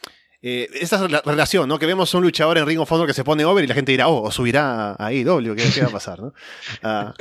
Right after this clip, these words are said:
y estaba pensando también lo de Tony Khan, que claro, con A E W no va a querer ponerse como la empresa número dos frente a W W E y decir, "Ah, sí, fin de semana de WrestleMania,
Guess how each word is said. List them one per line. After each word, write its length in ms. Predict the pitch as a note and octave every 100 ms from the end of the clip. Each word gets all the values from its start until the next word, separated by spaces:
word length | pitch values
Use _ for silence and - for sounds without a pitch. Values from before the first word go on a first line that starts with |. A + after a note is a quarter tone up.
| - - - _
y 100 | D3+
estaba 220 | - B3
pensando 280 | G#3+ A3+ G#3+
también 180 | F3+ G3
lo 60 |
de 80 | F3+
Tony 240 | F#3 F3+
Khan, 320 | F3 E3+ F3+ - _ _ _ _ _ _
que 120 | - D#3
claro, 260 | F3+ D#3
con 200 | A#2+ C3
A 40 | F3
E 120 | F#3+
W 420 | G3+ C3+ A#2+ D3+ - _ _ _ -
no 140 | D3+
va 80 | G3
a 20 |
querer 220 | F3+ D#3+
ponerse 380 | D3+ C#3 D3 D#3
como 180 | C#3+ A#2+
la 60 | A#2
empresa 300 | A2+ C3 C3+
número 280 | C#3 B2
dos 260 | A#2 C3 -
frente 280 | B2+ B2 A#2+
a 20 |
W 160 | B2 B2
W 160 | A#2+
E 20 | C3
y 40 |
decir, 160 | A#2+ C#3
"Ah, 140 | C3+
sí, 140 | -
fin 140 | - D#3+
de 60 |
semana 200 | D#3 D#3+
de 60 | E3
WrestleMania, 540 | D3 C#3 D#3+ F3+ E3